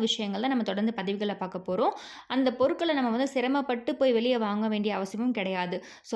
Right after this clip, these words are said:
already நம்ம கிட்ட என்ன இருக்கோ அதை பயன்படுத்தி நம்ம எப்படி வாழ்க்கையில முன்னேறலாம், கடன் பிரச்சனையிலேருந்து எப்படி வெளியே வரலாம், இந்த மாதிரி நிறைய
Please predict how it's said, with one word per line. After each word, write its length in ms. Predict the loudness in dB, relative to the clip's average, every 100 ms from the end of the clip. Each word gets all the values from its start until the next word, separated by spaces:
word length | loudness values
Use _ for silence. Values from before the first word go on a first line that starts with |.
| 0
already 280 | 2 2 0
நம்ம 140 | 0 0
கிட்ட 160 | 0 0 2
என்ன 240 | 2 2 0
இருக்கோ 220 | 2 2 2
அதை 160 | 0 -2 0
பயன்படுத்தி 560 | 0 0 0 0 0 0
நம்ம 160 | 0 -2
எப்படி 180 | -2 -2 0
வாழ்க்கையில 380 | -2 0 0 0
முன்னேறலாம், 440 | 0 0 0 0 0
கடன் 200 | 0 -2 0
பிரச்சனையிலேருந்து 480 | -2 -2 -2 0 0
எப்படி 160 | 0 0
வெளியே 240 | 2 0 0
வரலாம், 220 | 0 0 0
இந்த 140 | 2 2
மாதிரி 160 | 0 0
நிறைய 300 | 0 0